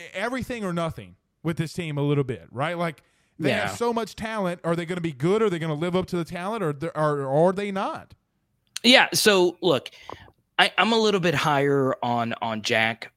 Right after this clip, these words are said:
Speaker 2: Bech. I, I think he's really special. I really do. Like, I think he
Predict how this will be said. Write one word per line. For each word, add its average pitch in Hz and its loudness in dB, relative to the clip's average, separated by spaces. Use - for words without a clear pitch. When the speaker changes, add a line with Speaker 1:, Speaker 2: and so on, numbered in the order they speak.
Speaker 2:
Bech. 113 0
I, 135 4
I 165 4
think 147 -2
he's 117 -6
really 113 -2
special. - -8
I 104 -2
really 107 -6
do. 90 -12
Like, 107 -8
I 127 4
think 120 -2
he 117 -4